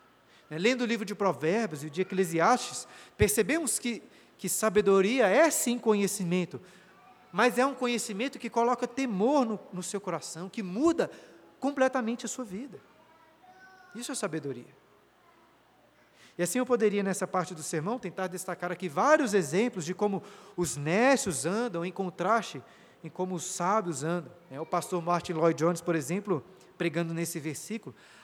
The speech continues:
apresenta uma grande lista com características do tolo, do nécio e do sábio. É, o livro de Provérbios apresenta muitas outras.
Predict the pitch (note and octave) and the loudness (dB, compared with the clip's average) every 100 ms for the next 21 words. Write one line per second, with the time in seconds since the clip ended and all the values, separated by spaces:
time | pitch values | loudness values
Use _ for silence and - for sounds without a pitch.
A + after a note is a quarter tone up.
0 | - D#3 G3 F3+ G#3+ A3 G#3 E3+ C#3 F#3+ | -10 -6 -2 0 -2 -2 -4 -2 0 0
1 | D#4+ D#4 A3 D#3 F#3+ B3 - D#3+ F3+ F#3+ | 0 -2 -4 -4 -2 -2 -2 -8 -6 -2
2 | G3+ G3 - F3 G#3 - D3 D#3 - G3 | 0 0 0 -2 -4 -8 -12 -8 -2 0
3 | G3 F#3 - - - - - _ - D3 | 0 -2 -6 -20 -20 -20 -20 _ -8 -4
4 | D3 F#3 G#3 G3+ E3 - D#3+ D3+ - - | 2 4 4 0 -6 -6 -8 -6 -6 0
5 | D#3+ D#3+ A#2 A2 - - _ _ _ _ | 2 2 0 -14 -20 -20 _ _ _ _
6 | - B2+ D3 F#3+ F3+ F3 D#3+ D3+ D3+ F#3+ | -18 -8 -2 0 -2 -4 -2 0 2 0
7 | E3+ E3+ F3 D3 E3 E3 D#3 A3 D4 G#3+ | 2 -2 -2 -4 -4 -4 -2 0 0 0
8 | D3+ E3 D3 A#2 - | 0 0 -2 -8 -14